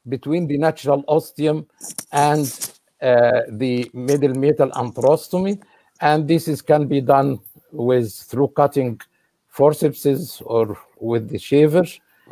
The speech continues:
Here is through cutting forceps, removing this bar of tissues or, uh, which is actually, uh, part of the uncinate, and then the, uh, with the shavers, the rest of the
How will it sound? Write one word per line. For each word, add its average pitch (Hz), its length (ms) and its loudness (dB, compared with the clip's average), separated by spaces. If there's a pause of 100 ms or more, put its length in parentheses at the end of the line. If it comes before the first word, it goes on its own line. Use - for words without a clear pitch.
(120)
Here 151 180 4
is 120 260 0 (140)
through 139 180 2
cutting 131 400 -2
forceps, 160 720 0 (400)
removing 143 600 0
this 175 360 -2 (120)
bar 156 320 6
of - 180 2 (260)
tissues 151 580 -4
or, 123 240 -2 (520)
uh, 120 220 0
which 147 440 -2
is 107 380 -6
actually, 131 680 0
uh, 120 340 0 (100)
part 151 260 2
of 120 160 -2
the 120 160 -6
uncinate, 170 580 -4 (380)
and 131 220 -2
then 190 360 4 (1200)
the, 135 460 -2
uh, 131 260 4
with 143 160 0
the 147 100 2
shavers, 160 540 4
the 120 160 0
rest 165 320 4
of 120 240 -4
the 131 180 -2